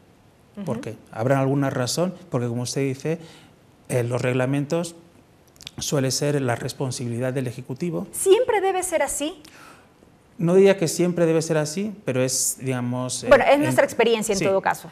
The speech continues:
Speaker 1: Y
Speaker 2: Ajá.
Speaker 1: también en el Reino Unido y en los países en que yo trabajo,
Speaker 2: Ajá.
Speaker 1: lo que nosotros llamamos la, la legisli-, legislación secundaria o legislación delegada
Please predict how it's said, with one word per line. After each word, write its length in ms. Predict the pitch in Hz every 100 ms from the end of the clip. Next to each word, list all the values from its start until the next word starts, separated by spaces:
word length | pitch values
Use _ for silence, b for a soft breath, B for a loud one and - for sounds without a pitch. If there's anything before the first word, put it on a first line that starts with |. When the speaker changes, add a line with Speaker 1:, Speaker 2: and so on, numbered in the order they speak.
| - -
Speaker 1:
Y 80 | 143
Speaker 2:
Ajá. 100 | 196
Speaker 1:
también 220 | 139 143
en 80 | 135
el 120 | 131
Reino 260 | 127 131
Unido 300 | 143 180 190
y 80 | 180
en 160 | 135 120
los 160 | 117
países 300 | - 120 127
en 60 | 113
que 100 | 127
yo 60 | 123
trabajo, 440 | 143 139 - - - -
Speaker 2:
Ajá. 300 | 180 240 -
Speaker 1:
lo 180 | 123 113
que 80 | 120
nosotros 360 | 104 123 120
llamamos 420 | 131 123 123 120
la, 460 | 120 113 107 104 - - - - - - -
la 260 | - 120 117
legisli-, 420 | - 131 123 110
legislación 640 | 127 131 135 120 117 135 120
secundaria 800 | 143 165 170 170 156 170 190 - B B -
o 400 | 131 123 117 117
legislación 560 | 110 131 120 110 135 135
delegada 540 | 156 170 156 160